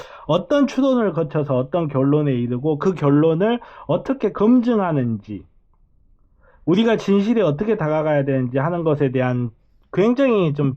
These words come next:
재밌는, 그렇게 어렵지도 않아요. 옆에 있는 오파비니아 같은 게 굉장히 어렵거든요. 이것도 성격이 비슷하다고 볼 수는 있는데, 오파비니아 시리즈 같은 경우는 어려워요. 쉽게 읽을 수 있는 책이 거의 없어요.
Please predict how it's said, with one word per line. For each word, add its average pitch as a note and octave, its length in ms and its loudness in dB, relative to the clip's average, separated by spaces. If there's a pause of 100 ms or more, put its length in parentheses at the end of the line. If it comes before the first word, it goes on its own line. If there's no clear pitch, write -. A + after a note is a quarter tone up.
재밌는, D#3 880 0 (880)
그렇게 C4 320 2
어렵지도 F3+ 500 0
않아요. B2 280 -2
옆에 G3 200 0
있는 G#3+ 140 0
오파비니아 G3 560 -2
같은 D3 200 -2
게 C#3 120 -4
굉장히 A3 280 0
어렵거든요. A#2 680 -6 (120)
이것도 F#3+ 640 0 (380)
성격이 B3+ 400 -2
비슷하다고 D#3 680 -2
볼 B2+ 160 -2
수는 C3+ 180 -4
있는데, A#2 520 -2 (320)
오파비니아 A#3 580 0
시리즈 G3 380 -6
같은 D3 260 -2
경우는 C#3 160 -2
어려워요. B2+ 520 0
쉽게 C#4+ 420 -2
읽을 E3+ 200 -2
수 C#3+ 100 -8
있는 B2+ 160 -2
책이 D3+ 220 -8
거의 C3+ 260 2
없어요. F#2 440 -14